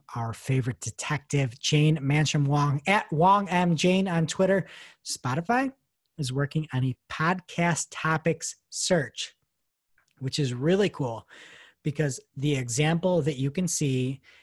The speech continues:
is that there's many, there's so many topics. And one of the issues that people find is there's not specifically a topic for you when you look at maybe the Apple charts, right? There's business.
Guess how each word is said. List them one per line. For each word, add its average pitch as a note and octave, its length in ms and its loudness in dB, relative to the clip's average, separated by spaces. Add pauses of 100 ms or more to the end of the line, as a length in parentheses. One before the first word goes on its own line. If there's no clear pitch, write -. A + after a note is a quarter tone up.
(120)
is B2+ 220 -6
that C3 180 -6 (340)
there's C#3 440 -2 (420)
many, F3 720 2
there's E3+ 240 2
so G#3 480 2
many E3+ 360 0
topics. A#2 600 -8
And C#3 180 -4
one F3 140 2
of E3+ 100 0
the D#3 140 0
issues C#3 420 -2
that C3 220 -10
people C3 320 -8
find G#3 420 -2
is C#3+ 160 -4
there's D3+ 280 -2
not E3+ 340 -4
specifically D#3+ 720 -4
a C#3+ 60 0
topic C#3 440 -8
for - 160 -10
you C#3+ 360 -2
when A#2 180 -6
you A#2+ 80 -6
look A#2 160 -8
at - 140 -20
maybe B2+ 200 -6
the B2+ 140 -4
Apple B2 220 -6
charts, - 440 -12
right? A#2 220 -10
There's A#2+ 220 -6
business. - 640 -6